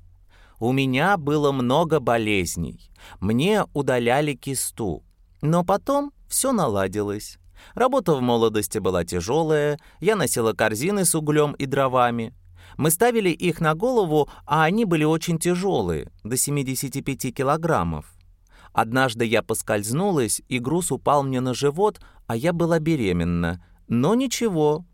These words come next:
поднялась, отнесла дрова в пекарню и пошла домой. Слава богу, все обошлось. Внезапно она прервалась, внимательно на меня посмотрела и сказала,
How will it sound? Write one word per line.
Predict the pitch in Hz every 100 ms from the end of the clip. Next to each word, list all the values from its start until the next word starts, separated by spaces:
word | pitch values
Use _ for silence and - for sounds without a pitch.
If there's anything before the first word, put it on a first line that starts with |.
| -
поднялась, | - 220 160 113 87 107 170 - -
отнесла | 117 117 170 170 240
дрова | 220 143 110 101 107
в |
пекарню | - 175 175 214 202 208 196 - -
и | 160
пошла | 156 147 190 208
домой. | 196 143 101 101 - _ _ -
Слава | - 110 101 90
богу, | 85 170 196 190 175 -
все | - - 131
обошлось. | 139 135 - 92 71 - - _ - - - - - - - - - -
Внезапно | 82 107 127 220 - 165 -
она | - 104 147 196
прервалась, | 87 123 123 110 101 87 113 170 - - -
внимательно | 90 117 214 233 143 120
на | 127
меня | 143 147
посмотрела | - 110 - 104 - 208 214 185 175 - -
и | -
сказала, | - 107 104 151 220 131 76